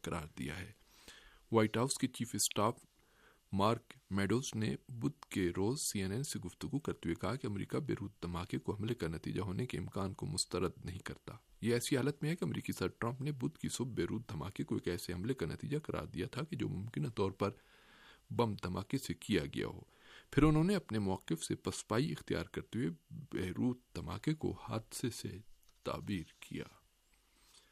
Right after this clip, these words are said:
غزہ پٹی کے دسیوں فلسطینیوں نے اجتماع کر کے ملت لبنان کے ساتھ یکجہتی کا اعلان کیا ہے۔ یہ اجتماع شہر غزہ کے مرکز میں بدھ کی رات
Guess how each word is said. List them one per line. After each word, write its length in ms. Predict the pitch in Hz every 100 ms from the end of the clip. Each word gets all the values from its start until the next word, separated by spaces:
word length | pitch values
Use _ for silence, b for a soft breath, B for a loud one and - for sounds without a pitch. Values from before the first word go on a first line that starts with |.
| b b b b b -
غزہ 240 | 123 147
پٹی 340 | 170 175 - 196
کے 200 | 170 170
دسیوں 460 | 127 120 - 165
فلسطینیوں 580 | 156 117 110 - 120 147
نے 100 | 139
اجتماع 420 | 139 - 110 92
کر 200 | 90 120
کے 180 | - 139
ملت 400 | 151 113 123 -
لبنان 580 | 123 113 98 101 95 139
کے 120 | -
ساتھ 440 | - 101 101 113 -
یکجہتی 540 | 104 - - 107 - 120
کا 160 | 104
اعلان 420 | - 120 110 - -
کیا 220 | 107 101
ہے۔ 80 | - - _ -
یہ 180 | 123 127
اجتماع 380 | - 117 110 131
شہر 340 | - 98 87
غزہ 260 | 87 131 131
کے 140 | 110
مرکز 480 | 92 90 - 131 117
میں 140 | 113
بدھ 340 | 120 113 156 -
کی 180 | 110
رات 240 | 101 95